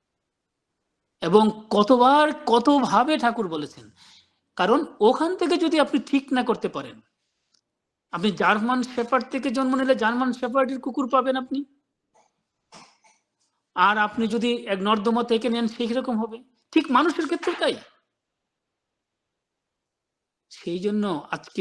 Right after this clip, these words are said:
ডিস্টর্টেড মেন্টালিটি সম্পন্ন চিলড্রেনের সংখ্যা বেড়ে যাচ্ছে। আজকে লো লিবিডো সম্পন্ন মেন্টালিটির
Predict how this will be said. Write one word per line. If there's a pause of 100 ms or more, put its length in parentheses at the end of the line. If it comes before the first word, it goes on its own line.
(160)
ডিস্টর্টেড (180)
মেন্টালিটি (100)
সম্পন্ন (240)
চিলড্রেনের
সংখ্যা
বেড়ে
যাচ্ছে। (1900)
আজকে (560)
লো (260)
লিবিডো (180)
সম্পন্ন (600)
মেন্টালিটির